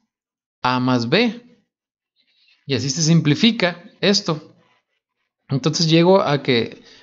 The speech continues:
concentración de C a la C por concentración de D a la D por concentración de A a la A por concentración de B a la B por R T a la C más D menos A más B. Y esto, si te das cuenta, es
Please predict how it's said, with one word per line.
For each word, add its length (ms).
concentración 680
de 100
C 420
a 80
la 160
C 560
por 180
concentración 560
de 140
D 160
a 80
la 160
D 240
por 200
concentración 580
de 120
A 300
a 20
la 420
A 100
por 120
concentración 580
de 100
B 320
a 80
la 160
B 520
por 360
R 280
T 600
a 140
la 380
C 280
más 240
D 260
menos 480
A 80
más 220
B. 320
Y 160
esto, 240
si 160
te 100
das 160
cuenta, 580
es 380